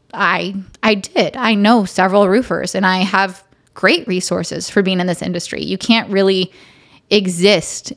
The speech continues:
in your market as a professional without making great contacts. And the more business you send to amazing professionals,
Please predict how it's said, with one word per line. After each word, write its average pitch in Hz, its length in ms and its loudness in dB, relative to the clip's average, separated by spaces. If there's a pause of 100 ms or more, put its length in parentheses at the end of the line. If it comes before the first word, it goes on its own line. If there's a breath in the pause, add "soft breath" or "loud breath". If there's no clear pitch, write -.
in 208 280 6
your 196 260 4
market 180 400 2
as 190 120 -2
a 180 60 -2
professional 208 560 0
without 190 300 0
making 185 380 -6
great 175 360 -2
contacts. - 800 -4 (600 soft breath)
And 208 260 2
the 202 80 4
more 208 340 6
business 185 580 0
you 175 160 -2
send 196 680 0
to 190 460 0 (200)
amazing 190 600 2
professionals, 262 720 2